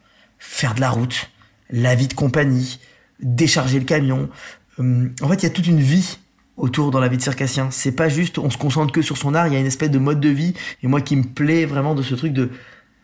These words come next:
c'est un investissement à cent pour cent. J'aime ce truc de, on est tous au même niveau. Il y a pas les artistes qui sont au-dessus du technicien. Le spectacle n'a pas lieu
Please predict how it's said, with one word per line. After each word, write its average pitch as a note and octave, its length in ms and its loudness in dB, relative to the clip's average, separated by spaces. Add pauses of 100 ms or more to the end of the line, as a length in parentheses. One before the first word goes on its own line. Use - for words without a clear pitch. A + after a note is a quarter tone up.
(160)
c'est C3+ 160 -2
un C#3+ 80 2
investissement D3 480 0
à D3 80 2
cent D#3 180 0
pour C#3+ 180 -4
cent. - 300 -8 (920)
J'aime D#3+ 300 2
ce E3 80 2
truc D#3+ 240 0
de, C#3+ 520 0 (140)
on C3+ 140 2
est B2+ 200 0
tous - 360 -4
au C3+ 80 2
même C3 220 2
niveau. B2+ 300 2
Il B2 60 0
y C3 40 2
a B2+ 40 2
pas D#3 100 -2
les D3 100 0
artistes - 560 -6
qui C3 100 -8
sont B2+ 220 -4
au-dessus D3+ 260 -2
du C3+ 120 0
technicien. C3+ 640 -2 (520)
Le C3+ 100 2
spectacle D#3+ 580 0
n'a A#2+ 120 0
pas D3 160 0
lieu B2+ 300 0